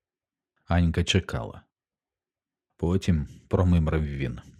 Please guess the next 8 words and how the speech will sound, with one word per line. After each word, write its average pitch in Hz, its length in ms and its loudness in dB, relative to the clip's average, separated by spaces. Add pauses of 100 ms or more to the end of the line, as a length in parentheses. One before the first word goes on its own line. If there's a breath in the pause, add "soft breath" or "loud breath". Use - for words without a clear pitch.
(260)
«загалом 120 480 2
ніхто 139 360 4
не 135 120 8
знає, 127 360 4
що - 240 -4
було 71 300 -2
потім, 76 400 -4
Анько». 69 380 -8